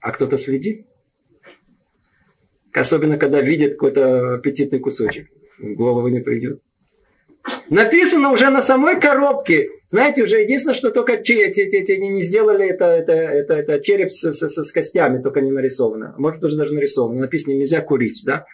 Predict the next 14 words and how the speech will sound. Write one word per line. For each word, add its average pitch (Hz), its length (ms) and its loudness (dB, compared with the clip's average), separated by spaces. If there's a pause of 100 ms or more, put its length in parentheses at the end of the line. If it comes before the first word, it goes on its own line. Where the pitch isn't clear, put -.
(160)
Вредно 175 380 4
для 143 180 2
здоровья. 120 380 0
Говорит, 107 240 -6 (360)
вы 139 100 -2
что, 131 180 0
Мальборо 170 340 0
будете? 147 340 -4
Что 123 200 -6
вы 117 80 -6
хотите? - 280 -16 (140)
Да? - 100 -20 (500)
Сказано, 285 400 2
<laughs> 190 640 2